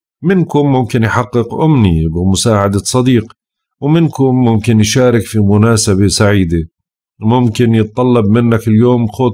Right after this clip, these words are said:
تجربة اجتماعية جديدة ومهمة،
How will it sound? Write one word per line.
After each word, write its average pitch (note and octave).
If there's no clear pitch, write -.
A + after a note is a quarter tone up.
تجربة A2+
اجتماعية A2+
جديدة E2+
ومهمة، G#2